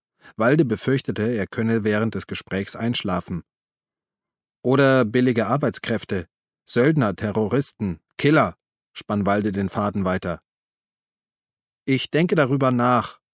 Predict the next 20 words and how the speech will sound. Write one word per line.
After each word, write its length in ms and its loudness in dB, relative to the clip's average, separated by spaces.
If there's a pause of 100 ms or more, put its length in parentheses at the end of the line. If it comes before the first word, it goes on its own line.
(380)
versprach 440 -2
der 180 -4
Arzt 420 -4
und 140 -4
legte 340 -4
ohne 240 0
Abschied 340 -4
auf. 360 -4 (760)
„Danke“, 380 0 (460)
sagte 380 -2
Walde 320 2
in 120 -2
die 120 -4
leere 320 -2
Leitung. 500 -4 (2500)
Es 180 -4
klopfte. 480 -4 (560)
Grabbe 300 4
kam 240 -2
herein. 440 -2